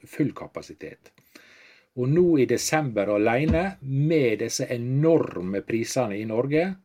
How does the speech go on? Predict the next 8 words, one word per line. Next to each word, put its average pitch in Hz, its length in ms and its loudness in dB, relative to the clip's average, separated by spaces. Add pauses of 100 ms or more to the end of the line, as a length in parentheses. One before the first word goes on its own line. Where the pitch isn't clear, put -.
(460)
så - 220 -4
eksporterer 123 720 -2
vi 101 100 -4
likevel 107 640 -4 (400)
to 117 400 -2 (260)
T 92 160 -4
V 92 160 -4
H 85 460 -6